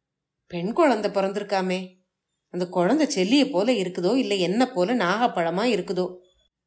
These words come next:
தனக்கு தானே பேசிக்கிட்டான் கந்தப்பன். குழந்தை பிறந்த மூணாவது மாசமே வீட்டுக்கு திரும்பி வந்துட்டா செல்லி. குழந்தை கந்தப்பன் சந்தேகப்பட்ட மாதிரி நாவல் பழ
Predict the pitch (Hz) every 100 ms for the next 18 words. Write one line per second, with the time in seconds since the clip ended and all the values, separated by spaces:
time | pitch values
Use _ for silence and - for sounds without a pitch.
0 | _ _ _ - 214 220 285 - 185 190
1 | 202 190 185 175 160 190 196 175 180 160
2 | - - _ _ _ _ _ - 262 320
3 | 349 202 202 196 196 220 285 247 196 190
4 | 185 185 180 226 240 262 277 - 208 240
5 | 247 180 175 175 185 190 180 175 - -
6 | _ _ _ _ _ _ - 214 247 247
7 | 185 208 214 208 233 311 269 196 185 214
8 | 226 180 185 175 170 175 175 175 196 -
9 | - - 196 208 294 285 208